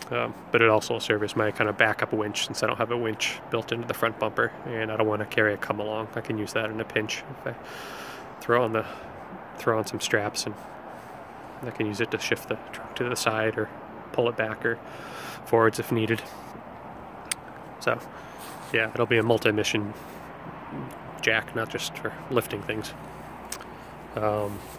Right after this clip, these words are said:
but in the back, you also see I've put in some, uh, inlays in the Tacoma, um, stamp. I think that looks a lot better than just plain old white. And I do have another wheel set. Let me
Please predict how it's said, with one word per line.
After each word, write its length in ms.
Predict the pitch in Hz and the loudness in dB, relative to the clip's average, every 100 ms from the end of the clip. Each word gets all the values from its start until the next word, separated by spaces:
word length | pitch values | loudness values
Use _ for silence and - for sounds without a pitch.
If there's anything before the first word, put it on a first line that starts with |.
| - | 0
but 160 | 107 - - - - - - - | 0 0 -10 -12 -12 -12 -12 -2
in 60 | 143 | 2
the 80 | |
back, 240 | 120 117 - | 6 6 6
you 60 | 117 | 4
also 160 | - | 4
see 160 | 120 120 | 4 6
I've 180 | 113 - | 6 4
put 140 | 120 | 2
in 180 | 110 104 | 2 0
some, 220 | - 107 | -2 0
uh, 260 | 107 104 104 - - - - - - - | 0 0 -4 -8 -14 -14 -14 -14 -10 0
inlays 520 | 127 117 110 107 - | 4 6 6 6 2
in 80 | 110 | -2
the 140 | 107 104 | -2 -2
Tacoma, 440 | - - 110 110 104 - - - - - - | 0 4 6 6 2 -2 -14 -16 -16 -16 -10
um, 300 | 127 131 127 - - - | -6 -6 -6 -10 -14 -8
stamp. 380 | - 110 107 - - - - - | 2 2 2 -4 -16 -16 -16 -10
I 40 | - | -4
think 140 | 113 | 0
that 140 | 113 | 2
looks 200 | 117 - | 2 0
a 60 | - | 0
lot 380 | 104 110 107 - | 2 2 0 0
better 260 | 107 110 - - - - | -2 -4 -6 -8 -14 -6
than 120 | 113 | -2
just 160 | 110 - | -2 2
plain 180 | 120 113 | 4 6
old 140 | 107 | 4
white. 240 | 110 107 - - - - - - - - - - - - - - - - - - - - | 2 2 0 -8 -18 -18 -18 -18 -12 -12 -12 -14 -16 -16 -16 -16 -16 -16 -16 -16 -14 -2
And 720 | 113 107 107 110 110 110 107 - - - - - - | 2 4 6 4 4 2 -2 -6 -16 -18 -18 -16 -2
I 60 | 120 | 6
do 140 | 131 | 10
have 180 | 127 120 | 10 8
another 340 | 120 120 113 | 8 8 8
wheel 220 | 110 120 117 | 8 8 8
set. 240 | 135 135 | 6 6
Let 100 | 117 | 4
me 200 | 117 107 | 2 2